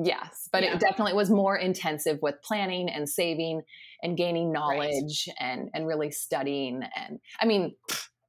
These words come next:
Speaker 1: I can say this now. Um, we were, we were so underprepared. <laughs>
Speaker 2: <laughs> Well, so let me ask you too, speaking of that, had either of you ever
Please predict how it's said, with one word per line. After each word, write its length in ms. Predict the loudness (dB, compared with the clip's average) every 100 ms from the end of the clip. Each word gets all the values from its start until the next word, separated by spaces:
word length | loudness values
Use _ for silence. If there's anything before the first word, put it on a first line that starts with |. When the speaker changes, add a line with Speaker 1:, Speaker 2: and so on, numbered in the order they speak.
| _ _ _ _
Speaker 1:
I 80 | -2
can 140 | 0 0
say 120 | 0
this 200 | 0 0
now. 520 | 0 0 0 -2 -6 _ _ -6
Um, 380 | -4 -4 -8 -14 _ _ _ _ _ _ _ _ -8
we 120 | -6
were, 200 | -6 -10 -12
we 100 | -14
were 100 | -12
so 220 | -10 -10
underprepared. 720 | -8 -12 -14 -14 -12 -6 -6 -6
<laughs> 40 | -16 -20 _ _ _ _ _ _ -8
Speaker 2:
<laughs> 960 | -8 -6 -2 0 2 -2 -2 -4 -4 -4 -10 -12 -6 -4 -2 0 0 -4 -6 2
Well, 240 | 4 4 2
so 120 | 2
let 120 | 2
me 120 | 2
ask 260 | 0 2 2
you 120 | 2
too, 440 | 0 0 0 -2 -6 -6
speaking 400 | -2 -2 -2 -4
of 80 | -2
that, 140 | -4
had 180 | -2 -2
either 260 | -2 0 0
of 120 | 0
you 140 | -2 -2
ever 520 | 0 0 0 0 -2